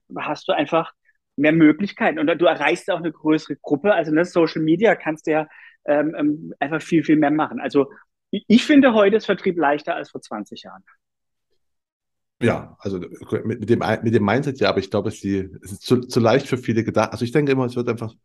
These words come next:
Speaker 2: für viele zu leicht gedacht oder dass sie denken, okay, ich muss einfach nur auf Social Media gehen, ne? Ich, ich sag
Speaker 1: Mhm.
Speaker 2: einfach, ich habe eine Facebook-Seite <laughs> und dann läuft das.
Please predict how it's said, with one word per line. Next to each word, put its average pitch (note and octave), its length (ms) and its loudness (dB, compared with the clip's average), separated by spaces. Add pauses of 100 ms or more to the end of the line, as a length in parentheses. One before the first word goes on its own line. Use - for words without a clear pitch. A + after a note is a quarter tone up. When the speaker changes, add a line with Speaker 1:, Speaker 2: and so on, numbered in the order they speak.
(120)
Speaker 2:
für A#2+ 120 -4
viele C3 320 -2
zu A#2+ 160 -4
leicht G#2 280 -2
gedacht F#2 440 -6
oder F2 200 -6
dass E2 140 -10
sie F2 120 -10
denken, G#2+ 320 0
okay, G#2+ 200 0
ich G#2 100 -2
muss C3 160 0
einfach B2 200 2
nur A#2+ 100 2
auf A2 60 -2
Social G#2+ 180 -6
Media B2 220 -4
gehen, D3+ 180 -4
ne? C3+ 220 -8 (680)
Ich, - 100 -14
ich A2+ 160 -4
sag B2+ 160 4
Speaker 1:
Mhm. C3 60 2
Speaker 2:
einfach, B2 100 0
ich A#2+ 80 -2
habe B2+ 120 2
eine A2+ 120 2
Facebook-Seite D#3 640 -2 (500)
<laughs> - 400 -20
und D3+ 320 -2
dann B2+ 160 4
läuft A2+ 300 2
das. - 260 -6